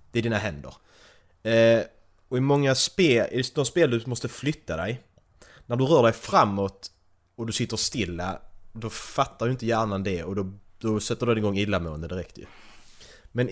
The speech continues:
sen är det ju de spelen, i Skyrim kan du välja att antingen håller du den vänstra move-kontrollen och så pekar du dit du vill gå, så går gubben dit. Skitjobbet, mår illa direkt.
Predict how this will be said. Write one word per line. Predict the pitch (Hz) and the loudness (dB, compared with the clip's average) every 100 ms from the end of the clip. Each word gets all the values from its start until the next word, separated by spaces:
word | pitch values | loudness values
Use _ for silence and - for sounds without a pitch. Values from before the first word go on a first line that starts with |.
| - | -6
sen | - 131 | -2 4
är | 139 | 6
det | 135 | 6
ju | 127 131 | 6 4
de | 131 151 131 | 4 2 4
spelen, | - - 139 110 110 107 | 0 4 4 6 4 2
i | |
Skyrim | 120 160 139 127 | 0 4 4 4
kan | 175 | 2
du | 139 | 4
välja | 131 135 101 101 | 4 4 2 0
att | 104 | 0
antingen | 135 147 143 143 139 | -2 -2 -2 -2 0
håller | 165 143 135 | 2 2 2
du | 143 135 135 - | 2 0 -2 -2
den | 135 131 | -2 0
vänstra | 135 - - 101 | 0 -2 -2 -2
move-kontrollen | 113 - 98 92 87 95 107 - - _ _ _ _ _ _ - - - | -2 -4 -6 -4 -2 -4 -6 -16 -20 _ _ _ _ _ _ -20 -20 -14
och | - | -2
så | 123 | 0
pekar | 127 139 139 - 101 | 4 4 2 -2 0
du | |
dit | 104 98 | 0 0
du | 90 | -4
vill | 95 104 | -4 -2
gå, | 101 110 | -2 -4
så | 110 | -4
går | 113 104 | -2 -2
gubben | 98 90 87 | -2 -4 -8
dit. | 80 - - _ _ _ | -8 -12 -16 _ _ _
Skitjobbet, | - 139 135 - 90 87 | -2 2 2 0 -2 -4
mår | 104 | -4
illa | 101 90 | -2 -2
direkt. | 95 90 - - | -4 -6 -8 -18